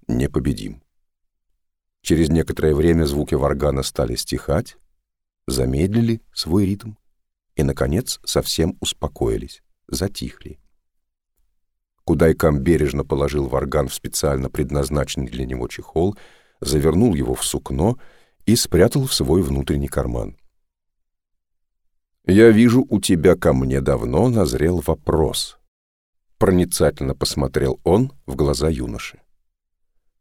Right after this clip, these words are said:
«Да, есть. Ты же все знаешь».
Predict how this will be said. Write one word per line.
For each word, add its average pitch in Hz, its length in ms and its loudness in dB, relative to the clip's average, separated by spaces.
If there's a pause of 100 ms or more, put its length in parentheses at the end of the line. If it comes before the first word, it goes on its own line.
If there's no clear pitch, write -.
(260)
«Да, 147 500 6
есть. 131 580 0 (920)
Ты 113 140 4
же 98 140 4
все 95 220 2
знаешь». 87 520 -2